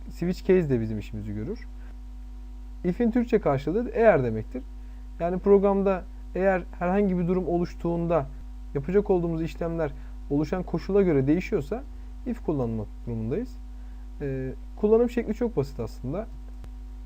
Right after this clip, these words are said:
Önce bir değişken tanımlayalım. Değişken bir diyelim. Buna dört değeri atayalım.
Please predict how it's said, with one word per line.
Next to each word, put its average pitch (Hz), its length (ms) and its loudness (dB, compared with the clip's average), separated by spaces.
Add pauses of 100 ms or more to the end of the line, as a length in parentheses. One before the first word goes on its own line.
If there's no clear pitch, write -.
(360)
Önce 202 240 2
bir 196 40 0
değişken 208 340 4
tanımlayalım. 120 500 -2 (1120)
Değişken 156 480 0 (420)
bir 160 260 0
diyelim. 113 300 -2 (640)
Buna 151 280 -4 (920)
dört 156 260 6
değeri 104 220 -2
atayalım. 110 440 -6